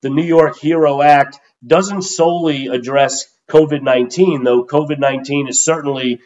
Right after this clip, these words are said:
and was certainly a big impetus in passing this, and it's certainly a big subject of it. But it really was intended to be much more broad and address and prevent the spread of airborne diseases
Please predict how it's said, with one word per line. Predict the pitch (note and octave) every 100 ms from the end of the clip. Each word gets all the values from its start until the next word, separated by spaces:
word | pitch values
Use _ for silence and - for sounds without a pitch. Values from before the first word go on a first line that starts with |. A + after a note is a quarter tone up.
| _ -
and | A#2
was | C#3 E3 D3
certainly | C3 A#2 A#2+ A#2
a |
big | A2+ C3+ C3 C#3
impetus | D3 D3 B2 A#2 G#2+
in | G#2+
passing | - E3 F3+ C#3+ G#2+
this, | F#2+ F#2+
and | A#2
it's | A2+ - - _ -
certainly | - C#3 C#3+ C#3 C3+
a |
big | A#2 B2+ B2
subject | - D#3+ F#3+ B2+ A2+ G#2 -
of | G2+ -
it. | - _ _ _ _
But | E3 E3
it | E3
really | D#3 G3 A3
was | F3 D#3 C#3+
intended | C3 C#3+ F3 E3 D3
to | B2+
be | C#3
much | C#3 D3 - C#3
more | C3 A#2+
broad | B2+ C#3+ D#3 C3+ A#2 B2 _ _ -
and | C3+
address | C3 - C#3 D3+ D#3 D3
and | B2+ B2
prevent | B2+ B2 D3 D#3 D3
the | B2
spread | - - D3 D3 D3+
of | C3 C3+ C3 - _ -
airborne | C#3 D#3 D3+ C#3+ C#3+ C#3 C3+
diseases | C3+ A#2 C3 C#3 C3 B2 G#2+